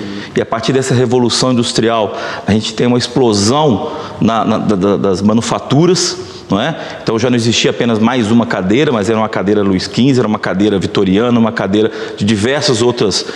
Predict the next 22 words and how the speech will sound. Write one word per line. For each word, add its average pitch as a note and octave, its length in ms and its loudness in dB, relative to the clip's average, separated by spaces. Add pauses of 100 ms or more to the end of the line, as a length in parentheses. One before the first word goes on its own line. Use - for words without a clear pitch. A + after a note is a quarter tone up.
(160)
outros A2+ 260 2
estilos, D#3 560 2 (320)
e F#3 160 2
isso A3 400 2
inverteu F3+ 480 0
essa F3 180 0
lógica. B2 460 0 (580)
Agora D#3+ 380 0
não G3 100 2
era G3+ 160 2
mais E3 280 2
a F3 40 2
necessidade E3+ 880 0
do D#3 80 2
indivíduo C#3+ 480 2
que - 100 0
gerava D#3 520 2
a - 20 0
demanda. B2+ 500 2 (720)
Era, D#3 280 0
na C#3+ 100 2
verdade, D3 580 2